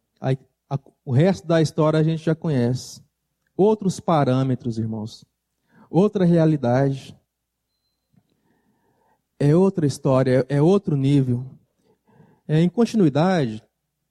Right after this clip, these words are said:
eu queria que você abrisse aí em segunda Reis, segunda Reis, capítulo seis. É aquele, aquele texto de Eliseu. Segunda Reis,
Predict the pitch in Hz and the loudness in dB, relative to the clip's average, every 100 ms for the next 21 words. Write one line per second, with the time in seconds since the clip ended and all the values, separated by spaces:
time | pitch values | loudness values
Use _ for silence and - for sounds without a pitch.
0 | _ _ _ _ - 147 170 190 208 190 | _ _ _ _ -4 -2 0 0 0 0
1 | 202 143 131 131 - 127 143 170 135 - | 0 0 0 0 0 0 0 0 -2 -4
2 | 131 143 208 139 107 160 139 107 - - | -6 -4 -2 0 0 0 0 -2 -10 -16
3 | - - 151 139 160 117 139 156 120 - | -20 -12 -8 -4 -2 0 2 2 -2 -8
4 | - _ _ _ - 117 156 - - - | -20 _ _ _ -14 -6 -6 -4 -4 0
5 | 156 147 110 - _ _ _ _ _ _ | 2 2 -2 -10 _ _ _ _ _ _
6 | _ _ _ _ _ _ _ _ 120 123 | _ _ _ _ _ _ _ _ -6 -6
7 | - 151 151 143 104 - _ _ _ _ | -2 0 2 2 0 -4 _ _ _ _
8 | _ _ _ _ _ _ - 127 147 151 | _ _ _ _ _ _ -8 -2 -2 -2
9 | - 139 170 156 - - - _ _ _ | -2 2 2 0 -4 -20 -20 _ _ _
10 | _ _ 131 123 123 113 107 135 170 120 | _ _ -4 0 2 0 0 2 2 0
11 | 123 - _ _ _ _ _ _ - - | -6 -20 _ _ _ _ _ _ -18 -4
12 | 135 135 208 226 170 123 160 196 190 156 | -4 0 2 2 2 2 4 4 4 0
13 | - - | -4 -18